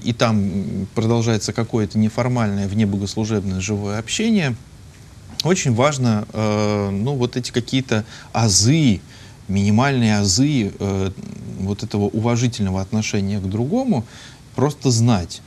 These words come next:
М, э, плюс ко всему прочему, э, может быть, нас смотрят те люди, которые мнутся на церковном пороге. И мнутся они именно потому, что,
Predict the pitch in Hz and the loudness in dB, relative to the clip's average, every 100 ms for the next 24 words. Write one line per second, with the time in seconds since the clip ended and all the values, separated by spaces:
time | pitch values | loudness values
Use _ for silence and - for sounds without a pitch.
0 | - - - - 104 104 101 101 98 95 | -20 -20 -14 -2 2 4 2 2 0 -2
1 | - - 170 240 220 - 151 147 151 139 | -2 2 4 4 0 0 0 0 0 2
2 | - 113 101 98 - 117 - - 80 98 | 2 2 2 0 -4 -12 -12 -10 -6 -4
3 | 95 92 92 92 104 180 175 160 170 151 | -4 -4 -4 -2 2 2 2 0 -2 -4
4 | 143 143 143 127 127 - 135 175 156 - | -4 -4 -2 -2 -2 -2 -2 -2 -2 -2
5 | 117 156 147 127 110 127 185 233 - 135 | -2 0 2 4 4 4 2 0 0 0
6 | 113 - 104 113 101 95 92 101 101 92 | 0 0 0 0 2 0 0 -2 -2 -4
7 | 85 - 107 120 185 202 156 143 156 151 | -6 -2 2 4 4 0 -2 -2 -4 -4
8 | 147 139 127 123 135 143 135 - 131 104 | -2 -4 -4 -4 -4 -2 -4 -2 0 0